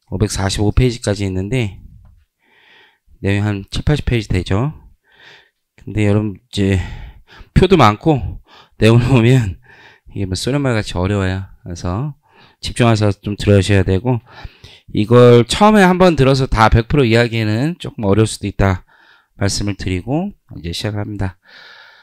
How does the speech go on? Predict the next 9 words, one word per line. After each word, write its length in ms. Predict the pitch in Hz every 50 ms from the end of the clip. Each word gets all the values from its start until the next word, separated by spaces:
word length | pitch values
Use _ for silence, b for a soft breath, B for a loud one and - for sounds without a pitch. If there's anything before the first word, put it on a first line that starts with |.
| B B B _ _
자, 300 | - - 101 98 92 92 92 -
첫 120 | - -
번째 280 | - 170 165 143 147 127
이제 140 | 107 101
합병인데요. 920 | 101 - - - - - 180 175 170 165 151 139 131 117 101 98 131 143 135 - - _ -
이 100 | 98 90
합병하고 640 | 95 - - - - - 156 160 170 165 160 151 120
분할이 960 | - - 107 110 117 117 113 113 113 113 110 107 107 110 104 98 104 101 98
있는데 500 | 95 95 92 92 95 120 143 170 180